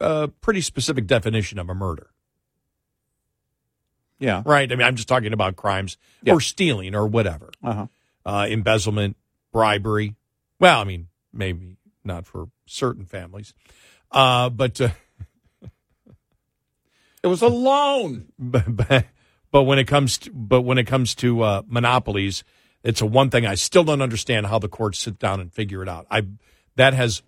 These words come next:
Speaker 1: befuddled me for years. But in this case, and it's, uh, editorial in the Wall Street Journal, Elizabeth Warren takes on Big Sandwich.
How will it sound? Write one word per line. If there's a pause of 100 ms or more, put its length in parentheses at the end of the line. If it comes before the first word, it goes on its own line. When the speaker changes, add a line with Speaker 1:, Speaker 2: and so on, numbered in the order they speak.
(100)
Speaker 1:
befuddled
me
for
years.
But (420)
in
this
case,
and
it's, (240)
uh,
editorial
in
the
Wall
Street
Journal, (340)
Elizabeth
Warren
takes
on
Big
Sandwich.